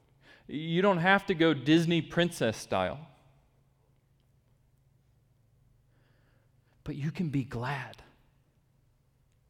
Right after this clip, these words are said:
A-, and what can you be glad about? We follow Mary's example.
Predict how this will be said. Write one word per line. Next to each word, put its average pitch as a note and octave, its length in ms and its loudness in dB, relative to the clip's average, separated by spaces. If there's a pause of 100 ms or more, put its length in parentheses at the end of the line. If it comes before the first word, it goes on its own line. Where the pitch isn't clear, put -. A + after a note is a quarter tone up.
(1600)
A-, - 180 -12
and C#3+ 140 -2
what E3+ 160 0
can F3 160 -2
you E3 100 -4
be D#3+ 160 -2
glad D3 420 -4 (280)
about? A#2+ 400 -4 (3500)
We B2 100 -4
follow C3 320 0
Mary's A#2+ 400 -2
example. A#2 540 -6